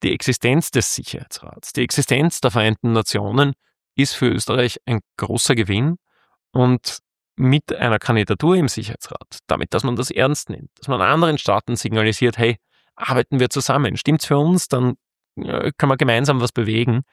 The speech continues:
Das ist tatsächlich wichtig für unser Leben hier in Österreich, einfach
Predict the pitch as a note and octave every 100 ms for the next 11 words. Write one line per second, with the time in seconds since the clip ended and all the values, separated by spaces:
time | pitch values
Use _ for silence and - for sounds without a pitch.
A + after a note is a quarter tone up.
0 | _ _ _ _ - E2+ - - - _
1 | _ - - C#3 C3 C3+ G2 - G#2 -
2 | - - _ _ - G#2+ G#2 G#2 G2+ G2+
3 | G#2 G2+ G#2 - A2+ A2+ A#2+ _ _ _
4 | _ A#2 G#2+ B2+ -